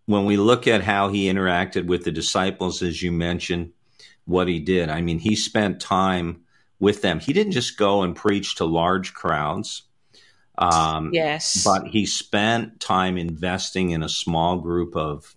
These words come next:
Speaker 1: of men and women too. Um, because we know in Luke eight one, it talks about the women that follow Jesus, and it mentions
Speaker 2: Mm-hmm.
Speaker 1: Mary Magdalene and some other significant women.
Speaker 2: Yeah.
Speaker 1: So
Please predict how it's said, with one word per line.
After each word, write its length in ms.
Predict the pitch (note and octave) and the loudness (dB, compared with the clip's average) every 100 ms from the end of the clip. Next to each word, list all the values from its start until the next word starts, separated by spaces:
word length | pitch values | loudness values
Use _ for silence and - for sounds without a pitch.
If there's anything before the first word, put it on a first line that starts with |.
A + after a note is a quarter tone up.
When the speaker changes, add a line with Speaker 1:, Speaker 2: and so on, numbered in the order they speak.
| - | -12
Speaker 1:
of 220 | D#2 D2 | -8 -6
men 480 | D#2 D#2+ D2 C2+ C#2 - | -4 -4 -4 -8 -12 -2
and 220 | A#2 C#3+ | 0 2
women 360 | G2+ D2 D#2 F2+ | 2 0 -4 -6
too. 380 | - C2+ A#1+ E2+ _ _ - - - - - - | -4 -4 -4 -14 _ _ -20 -20 -20 -20 -20 -4
Um, 320 | D#2 D#2 D#2 | 0 0 0
because 340 | D2 - D#2 - | -4 -4 -4 0
we 80 | |
know 160 | F2+ F2 | 0 0
in 60 | E2+ | 2
Luke 260 | F2+ F2 | 0 2
eight 220 | E2 F2+ D#2+ | 2 0 0
one, 220 | E2+ E2+ | -2 -2
it 120 | D#2 | -2
talks 280 | - D#2+ - | -4 -4 -2
about 280 | E2 E2 D#2+ | -2 -2 -2
the 60 | D#2+ | -2
women 400 | F2 A2+ D3+ E2+ | 0 2 2 0
that 200 | C2+ - | -2 0
follow 320 | E2 D#2+ D#2 | 0 0 -2
Jesus, 600 | E2 D#2+ D#2+ E2+ E2+ - | -2 -2 0 0 -2 -2
and 60 | D#2 | -4
it 40 | |
mentions 420 | D2+ D#2 F3+ E3+ | -4 -2 -2 -2
Speaker 2:
Mm-hmm. 200 | F3 F3+ | -2 -2
Speaker 1:
Mary 220 | G#3+ E3+ E2+ | -2 -4 -2
Magdalene 840 | E2+ F2+ F#2+ F#2+ F#2+ F#2 F#2+ F#2 | 0 0 0 0 2 2 2 0
and 140 | D#2 | -2
some 300 | D2 - D2+ | -4 -4 -2
other 220 | D#2+ E2+ E2+ | 0 0 -2
significant 880 | - E2 D#2 E2+ F2 G#2+ F2 D2+ - | -2 -4 -4 -4 -4 -6 -4 -8 -8
women. 320 | D2+ A#2+ - - _ _ - - - | -8 -6 -8 -12 _ _ -20 -16 -8
Speaker 2:
Yeah. 340 | D3 D3+ C3+ | -4 -2 4
Speaker 1:
So 440 | A#2+ A2+ A2 G#2+ | 6 8 6 0